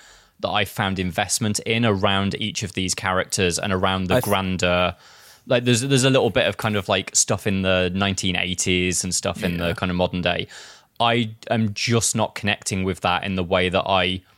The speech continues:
Speaker 1: properly connected with Midnight Mass's kind of, like, dramatic
Speaker 2: Yeah.
Speaker 1: tale.
Speaker 2: I feel like there isn't really that linchpin, that, like, relatable character, which those shows had. And also, like,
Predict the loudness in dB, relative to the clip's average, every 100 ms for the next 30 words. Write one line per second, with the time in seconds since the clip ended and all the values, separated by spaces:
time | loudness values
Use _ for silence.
0 | _ _ _ -10 0 2 2 0 -2 -2
1 | -4 -4 -4 -2 -2 -2 -2 -4 -2 -2
2 | 0 0 0 -2 -2 -2 -2 0 -2 -4
3 | -10 -16 _ -8 0 2 2 0 -2 -2
4 | -4 -2 0 -2 -6 -14 _ 2 4 6
5 | 4 4 4 6 4 2 0 2 4 4
6 | 2 2 2 -2 _ _ _ _ _ -16
7 | 0 4 4 2 2 2 4 4 4 4
8 | 4 4 6 6 4 0 2 2 2 0
9 | 2 2 0 -2 -2 4 6 6 0 -6
10 | -18 -6 2 4 4 2 2 0 4 4
11 | 6 4